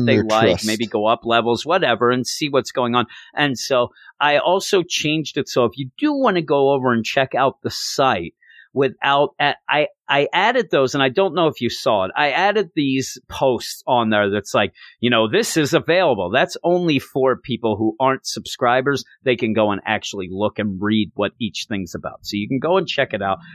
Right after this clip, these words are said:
Speaker 1: And one of the big things that we do each week is we have spotlights. We actually have a D C spotlight. We have a indie comic spotlight. And of course, we have a Marvel's com-, Marvel comic spotlight. And the spotlight is where we get two books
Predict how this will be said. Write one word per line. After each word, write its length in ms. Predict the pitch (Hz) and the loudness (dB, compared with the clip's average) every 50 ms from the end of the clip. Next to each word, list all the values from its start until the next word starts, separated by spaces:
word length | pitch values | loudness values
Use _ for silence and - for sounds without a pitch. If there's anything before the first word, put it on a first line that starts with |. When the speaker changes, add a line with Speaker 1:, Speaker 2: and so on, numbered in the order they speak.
| - | -4
Speaker 1:
And 180 | - 156 151 151 | -2 0 0 2
one 140 | 165 190 196 | 2 2 2
of 80 | 175 | 0
the 60 | 151 | 0
big 260 | 120 - 139 127 113 - | 0 0 -2 -2 -2 -2
things 180 | 131 120 107 - | -4 -2 -2 -4
that 60 | 110 | -4
we 100 | 90 95 | -6 -4
do 220 | 87 117 107 101 - | -2 -2 -2 -2 -2
each 280 | 113 123 123 127 - - | -2 -2 -2 -4 -6 -6
week 200 | 98 92 90 87 | -6 -6 -4 -4
is 160 | - 98 98 - | -6 -6 -6 -6
we 180 | 104 95 87 - | -6 -6 -6 -4
have 240 | - 98 101 98 - | -4 -2 -2 -2 -4
spotlights. 720 | - - - 226 254 262 - - 101 95 - - - - | -6 -2 2 2 2 2 2 0 -2 -4 -4 -4 -6 -4
We 120 | - 104 101 | -2 0 0
actually 360 | - - - - 110 101 101 | 0 0 -2 -2 -2 -2 0
have 160 | 104 104 95 | 0 -2 -2
a 60 | 90 | -4
D 220 | 80 - 104 95 92 | -10 -12 -12 -10 -10
C 240 | - - 131 147 | -8 -6 -4 -4
spotlight. 600 | 151 - - - 175 180 175 180 185 190 208 220 - - - - _ - | -6 -6 -2 0 0 0 0 0 0 0 0 -2 -4 -12 -20 -12 _ -2
We 160 | 135 135 120 | 0 0 2
have 320 | 110 117 117 123 113 101 - - | 2 2 2 2 2 2 -2 -2
a 180 | 110 107 101 - - | -2 -2 -2 -2 0
indie 300 | 160 202 233 208 175 131 | 0 2 2 2 0 -2
comic 280 | - - 123 110 110 107 | -2 -2 -2 -2 -2 -4
spotlight. 400 | - - - 110 95 85 104 107 - | -4 -2 -2 -2 0 0 -2 -2 -2
And 120 | - 113 104 | -2 -4 -4
of 100 | - - | -6 -4
course, 260 | - 123 113 - - | -4 -2 -2 -2 -4
we 100 | 113 104 | -4 -6
have 120 | 104 104 98 | -4 -4 -4
a 60 | 98 | -4
Marvel's 480 | 98 104 123 170 185 156 131 113 - | -2 0 2 2 2 2 -2 -4 -6
com-, 240 | - - 107 101 107 - 127 | -6 -8 -8 -6 -4 -2 -2
Marvel 300 | 135 143 175 170 127 110 | 0 2 2 2 0 -2
comic 300 | - - - 92 92 - | -4 -6 -10 -10 -10 -12
spotlight. 460 | - - - 107 101 - 87 92 98 - - - - - - | -8 -2 0 0 0 0 -2 -6 -6 -8 -14 -20 -20 -10 -4
And 200 | - 139 139 127 | -2 0 0 0
the 60 | 123 | 0
spotlight 580 | - - - - 175 185 208 202 180 160 139 - - | -2 -2 -4 -2 0 0 2 2 2 2 0 0 0
is 240 | 143 151 131 113 | 0 0 0 2
where 140 | 117 120 113 110 | 2 2 2 2
we 120 | 110 101 | 2 0
get 300 | 104 117 113 110 - _ | 2 2 2 2 0 _
two 240 | - - - 156 190 180 | -6 -2 0 0 0 0
books 460 | 147 113 101 92 98 - - - | 2 2 2 2 0 -2 -6 -14